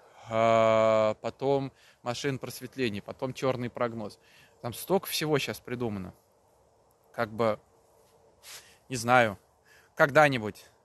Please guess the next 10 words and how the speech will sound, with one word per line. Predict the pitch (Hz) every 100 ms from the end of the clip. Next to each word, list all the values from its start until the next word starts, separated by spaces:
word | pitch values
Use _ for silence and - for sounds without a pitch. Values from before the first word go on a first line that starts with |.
| -
someday, | - 147 143 135 170 170 156
some | - - 139 131
way. | 120 107 95 - _ _ _ _ _ _ _ _ -
Глобальное | 117 160 165 147
отключение | - 135 160 151
от | 127
интернета | 127 131 131 143 139
общества. | 131 107 - -
Лена, | 120 156
невозможно. | 120 127 139 135 107 90